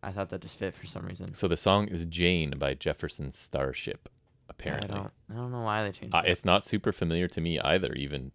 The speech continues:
Speaker 2: being an old person. But anyways, it's fine. I don't care that
Speaker 1: Yeah.
Speaker 2: much.
Speaker 1: Um, Lambert also cut a pre-match promo as Page was making his way to the ring.
Speaker 2: Oh, right.
Speaker 1: Um, it was fine. Nothing special. Basically, just was getting best friends ejected.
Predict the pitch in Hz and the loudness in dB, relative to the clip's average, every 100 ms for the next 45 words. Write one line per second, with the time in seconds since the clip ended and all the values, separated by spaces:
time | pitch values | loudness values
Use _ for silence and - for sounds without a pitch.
0 | - 73 71 - 73 80 - - 92 - | -6 -4 -4 -4 -2 -2 -2 -4 -4 -6
1 | - - 71 69 - 57 - - _ _ | -16 -8 -4 -4 -4 -8 -10 -20 _ _
2 | _ _ _ _ _ _ _ _ - 104 | _ _ _ _ _ _ _ _ 2 2
3 | - 65 69 71 71 - 73 - - - | 4 -2 0 0 0 0 0 2 0 -2
4 | - - _ _ _ _ _ - 107 107 | -8 -14 _ _ _ _ _ 2 6 6
5 | 110 107 107 104 98 98 101 - 101 98 | 4 2 2 4 2 0 -4 -2 0 -2
6 | - 101 101 - 104 101 95 - 107 104 | -2 -4 -4 -2 -2 0 -2 -4 -4 -2
7 | 90 98 92 101 - 95 98 95 95 104 | -4 -6 -4 -4 -4 -6 -4 -4 -2 0
8 | 104 104 - 95 78 73 78 - - 117 | 0 -4 -4 -2 0 2 0 -2 -2 2
9 | 131 120 - 113 107 107 - 101 - 98 | 4 4 4 4 2 -2 0 0 2 -2
10 | 98 - 104 87 - 101 - 101 98 98 | -2 -2 -4 -4 -8 -8 -4 -2 -2 -4
11 | 87 - 95 92 87 104 - 107 | -6 -6 -4 -4 0 0 2 -2